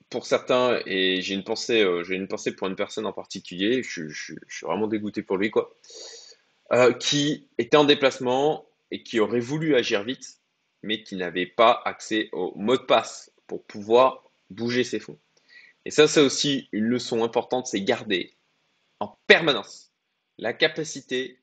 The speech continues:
de bouger vos fonds. Voilà, euh, organisez-vous pour avoir accès à vos mots de passe ou d'avoir la possibilité comme ça de, de,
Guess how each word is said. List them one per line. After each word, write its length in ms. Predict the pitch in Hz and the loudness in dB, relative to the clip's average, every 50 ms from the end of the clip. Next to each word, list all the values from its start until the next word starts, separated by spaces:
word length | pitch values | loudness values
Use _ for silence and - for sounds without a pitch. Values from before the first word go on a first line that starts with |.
| _ _ | _ _
de 360 | 110 113 120 135 143 131 - - | _ -6 -4 -4 -4 -4 -6 -12
bouger 440 | 113 113 120 120 117 135 135 - - - | -14 -12 -12 -8 -6 -4 -6 -6 -8 -10
vos 160 | 110 117 120 | -12 -12 -12
fonds. 220 | - - 117 - _ _ _ _ _ _ _ _ _ _ _ _ _ _ _ _ _ _ _ _ _ _ _ _ _ _ - | -10 -12 -12 -14 _ _ _ _ _ _ _ _ _ _ _ _ _ _ _ _ _ _ _ _ _ _ _ _ _ _ -6
Voilà, 320 | - 95 73 - - - _ | -4 -2 -2 -4 -6 -10 _
euh, 380 | - 92 87 87 90 90 90 82 - _ _ _ _ _ _ - | -10 -8 -8 -6 -8 -8 -10 -12 -16 _ _ _ _ _ _ -6
organisez-vous 800 | 117 131 143 156 160 156 151 143 135 135 127 117 117 123 - _ _ _ _ _ _ _ _ _ _ | -4 0 2 2 2 2 2 0 -2 -2 -4 -4 -6 -8 -10 _ _ _ _ _ _ _ _ _ _
pour 340 | _ 117 113 113 92 - - | _ -8 -6 -6 -6 -4 -4
avoir 440 | 117 117 104 117 107 104 107 - - | -4 0 2 2 2 2 2 -2 -8
accès 640 | 113 107 - - - 117 113 113 120 110 - - _ _ | -8 -8 -8 -8 -6 -2 -2 -2 -2 -2 -6 -10 _ _
à 320 | - 98 95 98 98 - - | -4 -2 0 0 -2 -4 -8
vos 140 | - - 95 | -12 -12 -10
mots 160 | 95 101 107 | -8 -6 -8
de 60 | 107 - | -6 -2
passe 320 | - 123 131 135 - - | 0 0 0 0 -2 -8
ou 100 | - 101 | -14 -16
d'avoir 420 | 90 - 73 78 - 107 110 107 101 | -12 -10 -12 -8 0 2 4 4 4
la 80 | 95 | 0
possibilité 720 | - - _ - 160 156 - - 131 120 110 107 107 139 143 | -4 -6 _ -6 -4 -4 -4 -6 -6 -6 -6 -4 -2 -4 -2
comme 160 | - 113 101 | -2 -4 -6
ça 160 | 98 - 120 117 | -4 -2 -2 -2
de, 200 | 104 101 85 85 | -2 -4 -8 -10
de, 240 | - 82 78 80 | -12 -14 -16 -16